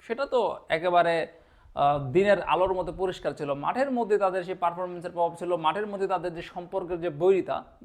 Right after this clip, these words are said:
তাদের মধ্যে যে একটা দূরত্ব তৈরি হয়েছে, সেটার দৃশ্যমান ছিল মাঠের মধ্যে। এরকম কোনো সিচুয়েশন রিয়াল মাদ্রিদে হয় কিনা সেটা নিয়ে অনেকেই, আহ, চিন্তা করছেন, অনেক রিয়াল মাদ্রিদ ভক্ত এটা নিয়ে, আহ, চিন্তিত।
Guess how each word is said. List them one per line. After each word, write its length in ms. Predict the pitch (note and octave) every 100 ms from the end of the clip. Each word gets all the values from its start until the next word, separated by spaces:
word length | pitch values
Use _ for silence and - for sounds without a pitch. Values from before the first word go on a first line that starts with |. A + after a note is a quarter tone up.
| C#3
তাদের 220 | D#3+ E3
মধ্যে 220 | D#3+ D#3+
যে 80 | E3
একটা 140 | E3+ E3+
দূরত্ব 360 | D3 F#3+ G3
তৈরি 220 | F3 F3 F3+
হয়েছে, 220 | F3 F3+
সেটার 480 | D#3+ D3+ G#3+ G#3 - _ _ C3+
দৃশ্যমান 600 | B2 E3+ G#3 C#4 B3+ A3
ছিল 180 | G#3+ G3+
মাঠের 280 | D#3+ E3+ E3+
মধ্যে। 340 | E3 D#3+ E3 - _ _ -
এরকম 460 | D4+ A4+ E4+ B3
কোনো 260 | A#3 A3+ A3+
সিচুয়েশন 640 | - G3+ A3+ G#3+ A3 G#3+
রিয়াল 260 | F#3 F#3 F#3
মাদ্রিদে 360 | F#3+ F3 F3+ E3+
হয় 220 | D#3 E3+
কিনা 180 | G3+ G3
সেটা 180 | D#3
নিয়ে 120 | E3+ F3
অনেকেই, 420 | F#3 A#3+ A#3 - - _ _ _
আহ, 360 | C#3 C#3 C3+ -
চিন্তা 260 | B3+ C4
করছেন, 380 | A3+ D#3+ F3 G3 -
অনেক 200 | F3+ F#3+
রিয়াল 200 | F3 F#3
মাদ্রিদ 320 | F#3+ F#3 F3+ C#3+
ভক্ত 280 | E3 E3+
এটা 180 | A3 G3
নিয়ে, 160 | F#3+ F#3
আহ, 400 | E3+ - D3 C#3
চিন্তিত। 380 | G#3+ A3 G3 F3